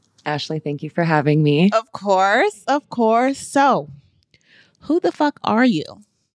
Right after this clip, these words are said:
Speaker 1: Who the fuck am I? I'm a Jill of all trades, you know,
Speaker 2: Love
Speaker 1: just a little
Speaker 2: that.
Speaker 1: bit of everything.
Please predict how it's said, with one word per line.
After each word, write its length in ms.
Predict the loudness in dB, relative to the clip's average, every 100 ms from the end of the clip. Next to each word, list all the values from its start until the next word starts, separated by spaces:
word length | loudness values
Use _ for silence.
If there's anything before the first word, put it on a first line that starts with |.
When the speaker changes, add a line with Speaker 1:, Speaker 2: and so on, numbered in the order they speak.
| _ _ -12
Speaker 1:
Who 240 | -8 -8
the 180 | -8 -10
fuck 280 | -10 -12 -12 -14
am 160 | -12
I? 400 | -12 -12 -14 -18 -20 _ _ _ -8
I'm 200 | -6 -6
a 80 |
Jill 500 | -6 -2 2 4 2
of 180 | 2 2
all 180 | 2 0
trades, 600 | -2 0 0 -2 -6 -8
you 140 | -4 -2
know, 320 | -2 -4 -6
Speaker 2:
Love 240 | -10 -14 -8
Speaker 1:
just 180 | -2
a 40 | 0
little 140 | 2
Speaker 2:
that. 100 | 2
Speaker 1:
bit 100 | 2
of 100 | 2
everything. 600 | 2 0 -2 -2 -2 -2